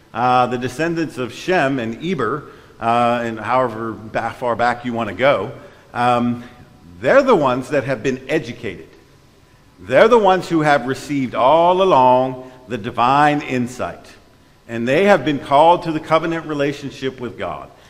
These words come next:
They're the ones that have, you know, God looked at them and said, "I want you to be my people and I will be your God." Uh, everybody else didn't have that type of relationship.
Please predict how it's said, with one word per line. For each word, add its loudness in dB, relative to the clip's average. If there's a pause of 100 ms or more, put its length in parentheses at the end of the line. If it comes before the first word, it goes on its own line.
(160)
They're 4
the 2
ones 2
that 0
have, 0
you -4
know, -2
God 2
looked -2
at -10
them 0
and -6
said, -4
"I 0
want -4
you -16
to -10
be -8
my 0
people -6
and -2
I -2
will -6
be -8
your -2
God." -8 (680)
Uh, -4
everybody 2
else 2 (500)
didn't -2
have 4
that 0
type -4
of -14
relationship. -14